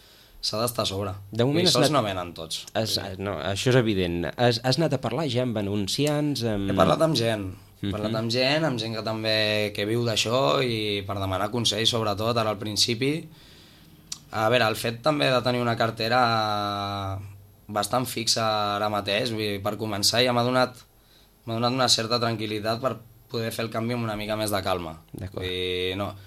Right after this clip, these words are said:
Speaker 1: no parteixes de zero, no era jo, "Ah, se'n va aquest i se'n van tots". Això hagués sigut, això,
Speaker 2: Mhm.
Speaker 1: això hagués fet mal.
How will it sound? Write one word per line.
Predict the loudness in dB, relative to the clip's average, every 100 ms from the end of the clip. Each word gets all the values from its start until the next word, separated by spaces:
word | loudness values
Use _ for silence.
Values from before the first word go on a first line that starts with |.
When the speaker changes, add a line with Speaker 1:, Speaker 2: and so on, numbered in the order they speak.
| -12 -4
Speaker 1:
no | -2
parteixes | -2 -2 -2
de | -2 -2
zero, | -2 -2
no | -2
era | 0
jo, | 0 0 -2 -2 -4
"Ah, | -2
se'n | 0 0
va | 0
aquest | 0 0 -2
i | -2
se'n | -2
van | -2 -2
tots". | -4 -6 -10 -12 -14
Això | -10 -8
hagués | -2 0
sigut, | 0 -2 -4 -6 -12 -20 -20 -12
això, | -8
Speaker 2:
Mhm. | -4
Speaker 1:
això | 0 2
hagués | 2
fet | 0 0
mal. | 0 -2